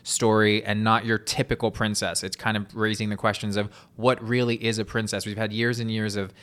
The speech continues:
um, Disney, which of course we all love, who have just kind of told us, like, Dis-,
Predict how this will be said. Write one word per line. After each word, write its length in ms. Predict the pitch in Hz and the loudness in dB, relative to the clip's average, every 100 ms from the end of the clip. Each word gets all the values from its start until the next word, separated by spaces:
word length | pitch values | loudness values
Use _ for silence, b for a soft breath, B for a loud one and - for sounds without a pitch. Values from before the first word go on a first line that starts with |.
| b b - | b b -6
um, 280 | 110 104 101 | -2 -2 0
Disney, 360 | 127 113 107 | 0 0 0
which 300 | 113 107 - - | -2 -4 -8 -8
of 120 | 113 | -8
course 240 | - 107 - | -4 -4 -4
we 80 | 98 | -4
all 100 | 92 | 4
love, 340 | 127 110 127 B B B - | 6 6 2 B B B -8
who 180 | 131 | 0
have 140 | 131 117 | 2 2
just 200 | 123 - | -2 -2
kind 160 | 127 | 0
of 80 | 120 | 0
told 240 | - 120 117 | 2 4 4
us, 180 | 110 | 2
like, 300 | 120 110 101 | 2 2 0
Dis-, 300 | - 110 - | -6 -6 -6